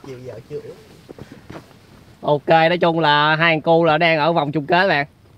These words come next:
Speaker 2: Không thằng nào chịu, à, đầu hàng hết nha. Rồi, hiện tại là đã ba mươi chín tiếng bạn.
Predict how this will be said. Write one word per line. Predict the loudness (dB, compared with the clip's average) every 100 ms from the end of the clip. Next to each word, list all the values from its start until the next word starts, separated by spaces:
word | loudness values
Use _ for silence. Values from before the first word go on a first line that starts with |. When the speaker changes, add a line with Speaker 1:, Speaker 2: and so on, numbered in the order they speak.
| _ -20 -20 -20 -20 -20 -20 -20 -20 -20 -20 -20 -20 -20 -4
Speaker 2:
Không | -2 0
thằng | 0
nào | 0 0
chịu, | 0 0 2
à, | 2
đầu | 2 2
hàng | 2 2
hết | 0 0
nha. | 0 -2 -8 -20 _ -20 -20 -20 -18 -18 -18 -2
Rồi, | 2 4 4
hiện | 2 2
tại | 4 4
là | 4 4
đã | 4 2 2 2 0
ba | 0 2 2
mươi | -2 -6
chín | -4 -4 -4
tiếng | -2 0 0
bạn. | 0 0